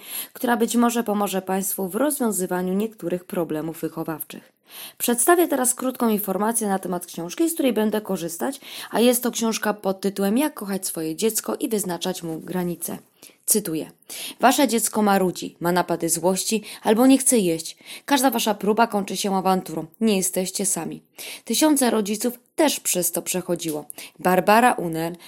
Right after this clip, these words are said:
oraz Jerry Wyckoff przygotowali praktyczne rozwiązania ponad stu najczęstszych problemów związanych z wychowaniem dzieci. Książka pokazuje, jak budować empatyczne relacje,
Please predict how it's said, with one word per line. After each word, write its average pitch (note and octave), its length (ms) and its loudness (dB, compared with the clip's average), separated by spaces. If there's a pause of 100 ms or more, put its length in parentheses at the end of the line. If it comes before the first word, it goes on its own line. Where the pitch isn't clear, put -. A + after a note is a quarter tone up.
(140)
oraz E3+ 380 2 (120)
Jerry G3+ 320 6 (260)
Wyckoff E3+ 540 -2 (420)
przygotowali A3 640 2
praktyczne B3+ 580 2
rozwiązania G3 600 -2
ponad F3 420 -6 (300)
stu - 600 4
najczęstszych B3 720 2
problemów F#3 500 2
związanych G3+ 580 0
z E3 80 -8
wychowaniem E3 540 -2
dzieci. D#3 340 -6 (1000)
Książka G#3+ 460 -2
pokazuje, F3+ 580 -2 (360)
jak G3 240 2
budować G3 440 0
empatyczne F3+ 640 -4
relacje, E3+ 440 -4